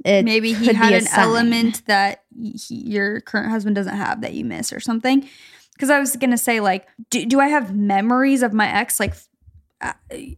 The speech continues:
Speaker 2: my exes occasionally? Like, yeah, I, I remember things
Speaker 1: Yeah.
Speaker 2: that, like, I've done with them, or if I see something that, like, reminds me of something we used to do or something.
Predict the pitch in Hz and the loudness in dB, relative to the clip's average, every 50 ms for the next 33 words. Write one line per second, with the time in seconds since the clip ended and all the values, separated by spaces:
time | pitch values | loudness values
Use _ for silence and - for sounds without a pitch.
0 | _ _ _ - 240 240 226 208 - 208 220 220 - - - 254 247 226 220 214 | _ _ _ -2 0 2 2 2 2 0 0 -2 -2 -2 0 0 0 0 -4 -8
1 | - _ - 214 214 - - - - 208 202 208 233 240 262 294 302 320 339 359 | -10 _ -6 -6 -6 -6 -10 -10 -8 -8 -6 -6 -2 0 2 2 4 4 2 2
2 | 349 269 220 202 - - - - 254 294 311 277 233 214 208 208 214 208 214 - | 2 2 0 0 -4 -10 -10 -6 -2 0 2 4 4 2 2 0 -2 -6 -4 -2
3 | - 226 208 202 196 202 226 220 220 208 202 208 247 262 233 190 - - - - | 0 0 0 0 -2 0 0 2 2 2 2 4 4 2 0 0 -4 -6 -10 -8
4 | 123 127 220 226 214 208 190 208 - - 214 202 - - 185 190 202 - 226 302 | -6 -2 0 4 6 6 6 6 4 2 0 -2 -2 -2 -4 -2 0 0 2 2
5 | 294 247 - - 208 202 208 208 202 202 208 - 190 202 - - 285 269 - 247 | 2 2 2 0 0 0 0 0 -2 0 0 -2 -2 -2 0 0 0 0 2 2
6 | 226 220 220 214 208 202 196 - - 208 190 196 - 214 202 202 208 220 240 247 | 2 2 2 2 2 2 0 0 0 -4 -6 -6 -4 -4 0 2 2 2 2 2
7 | 240 208 208 220 202 202 190 - - 220 208 190 - 208 202 196 202 196 196 - | 0 0 -2 -2 -2 -4 -4 -4 -4 -4 -2 -2 -2 -2 -2 -2 -2 -4 -6 -6
8 | - - 196 175 226 262 262 - - 214 202 190 202 | -8 -6 -4 -2 0 0 0 0 -2 -4 -4 -4 -4